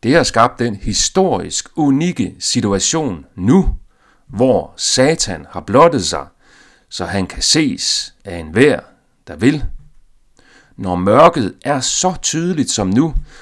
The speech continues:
så er det desto lettere at se og vælge lyset.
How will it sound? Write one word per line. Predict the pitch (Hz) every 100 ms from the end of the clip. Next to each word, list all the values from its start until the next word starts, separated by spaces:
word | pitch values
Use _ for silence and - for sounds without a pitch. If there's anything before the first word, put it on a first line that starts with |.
| -
så | - 170 175
er | 143 151
det | 143 113 - _
desto | 95 82 - 87
lettere | 80 139 185 139 85 78 - -
at | 104 -
se | - 190 170 - - -
og | - 87 95
vælge | 131 170 160 117 - -
lyset. | 101 151 196 - - - -